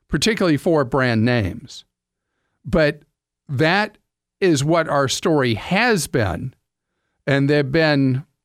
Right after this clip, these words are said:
terrible, terrible events like what happened with insulin for diabetics, what happened with EpiPens for people who are subject to anaphylactic shock, what's happened to people with particular cancers,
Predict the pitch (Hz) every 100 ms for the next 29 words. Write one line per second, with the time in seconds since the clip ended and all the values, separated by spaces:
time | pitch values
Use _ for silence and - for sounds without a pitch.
0 | _ _ - - 247 247 208 143 120 -
1 | 147 135 135 131 131 120 135 131 127 -
2 | 131 117 120 _ _ _ _ _ 135 113
3 | 107 156 143 175 123 135 120 127 113 107
4 | 101 _ _ _ _ _ - 202 196 208
5 | 165 160 139 135 120 113 101 127 196 175
6 | 160 160 - - _ - 120 107 139 127
7 | 143 113 123 - 120 110 - 165 175 170
8 | 165 165 151 143 143 - 113 175 147 143
9 | 123 147 123 - _ _ _ - 113 -
10 | 165 139 135 156 131 123 - 131 117 123
11 | - - 180 151 147 147 - _ _ _
12 | - 127 160 143 175 127 - 156 156 131
13 | 127 123 143 _ 143 135 151 143 120 -
14 | 185 175 160 - 165 147